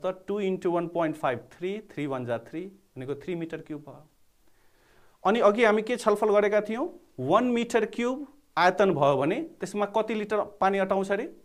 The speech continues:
थाउजन्ड लिटर। भन्नुको अर्थ मिटर क्युबलाई लिटरमा लग्नु पर्यो भने हामीले कतिले गुणन गर्नुपर्छ? थाउजन्डले। त्यसैले ट्याङ्कीको क्षमता भनेको तिन गुणा थाउजन्ड लिटर, किनभने वान मिटर क्युब भनेको थाउजन्ड लिटर हुन्छ। अनि तिन गुणा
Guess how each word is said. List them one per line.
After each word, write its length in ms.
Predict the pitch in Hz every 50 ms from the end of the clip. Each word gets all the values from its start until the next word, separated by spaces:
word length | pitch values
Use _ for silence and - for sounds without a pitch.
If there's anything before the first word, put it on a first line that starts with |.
| - -
थाउजन्ड 340 | 156 160 165 196 208 196 196
लिटर। 300 | 196 185 190 190 - 185 185 - - _ _ _ _ _ _ _ _ _ _ _ -
भन्नुको 360 | - 143 147 156 180 175 170 143
अर्थ 460 | 117 101 - - 123 156 208 - - - _ _ _ 135
मिटर 420 | 143 165 208 240 - 269 262 240
क्युबलाई 480 | 247 233 233 214 226 226 233 240 277 - - -
लिटरमा 440 | 127 143 180 190 220 208 196 185 175
लग्नु 300 | 165 151 143 135 135 117
पर्यो 240 | 113 120 110 110 110
भने 340 | 110 107 131 190 214 208 - _ _ -
हामीले 220 | 135 156 170 190
कतिले 340 | 180 214 208 208 214 202 202
गुणन 240 | 185 196 196 196 190
गर्नुपर्छ? 420 | 190 196 196 202 202 - 190 220
थाउजन्डले। 640 | 214 214 - 180 185 185 208 208 202 196 202 196 214 214 - - _ _ _ _ _ _
त्यसैले 300 | - 147 - 196 185 185
ट्याङ्कीको 460 | 180 - 202 196 208 202 214 208 196 185
क्षमता 360 | - - 165 165 165 170 147
भनेको 440 | 123 110 110 107 - 185 208 - - _ - _ _ _ _
तिन 200 | - 214 220 220
गुणा 240 | 190 202 196 196 190
थाउजन्ड 460 | 196 - 175 175 175 180 180 175 175
लिटर, 260 | 175 170 170 - 165
किनभने 500 | 175 - - - 160 165 139 120 117 147
वान 220 | 156 131 139 143 139
मिटर 260 | 135 123 127 110 107
क्युब 160 | - 117 104
भनेको 260 | 110 110 113 110 147
थाउजन्ड 440 | 147 - 190 196 196 214 214 202 202
लिटर 220 | 190 185 185 190
हुन्छ। 260 | 170 156 160 165 160 165 156 156 156 _ _ _ _ _ _ _ _ _ _ _ _ _
अनि 160 | - 170 190 190
तिन 300 | 196 - 226 226 233 208
गुणा 360 | 208 208 208 214 226 254